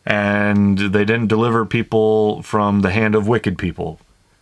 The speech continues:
Because of that, the false gods will face judgment. That's the same for humanity. Humanity,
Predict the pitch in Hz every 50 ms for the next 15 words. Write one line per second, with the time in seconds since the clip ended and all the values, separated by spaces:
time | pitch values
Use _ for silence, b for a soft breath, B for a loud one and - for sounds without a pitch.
0 | _ _ - 95 92 - 143 160 147 135 107 104 110 123 120 - - 110 110 -
1 | - - 104 104 107 - - - - 113 113 117 110 98 95 101 101 95 92 -
2 | 104 104 98 101 98 95 95 98 90 - - - 90 87 82 - - - 92 80
3 | 78 - - 87 82 82 - _ _ _ - B B B B B B B B B
4 | - 151 135 165 156 - 196 190 175 175 185 175 - 208 196 208 220 226 208 175
5 | 120 90 - _ _ - - - B B B B B B B B B - 156 156
6 | 156 151 165 196 233 220 180 131 110 107 101 117 139 -